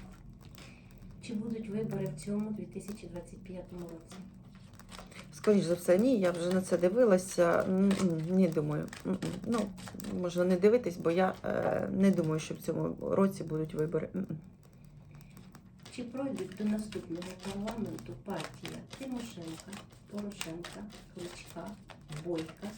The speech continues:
Speaker 1: та інші олігархічні партії?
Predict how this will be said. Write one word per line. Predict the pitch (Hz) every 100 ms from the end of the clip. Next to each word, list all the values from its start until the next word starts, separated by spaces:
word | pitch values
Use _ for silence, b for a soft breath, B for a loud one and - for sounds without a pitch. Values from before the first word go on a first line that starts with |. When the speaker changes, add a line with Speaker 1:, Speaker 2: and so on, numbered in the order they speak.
| - - - -
Speaker 1:
та | 190 190 - - 185
інші | 190 196 - 247 190
олігархічні | 175 165 175 - 208 - 196
партії? | - - - - - -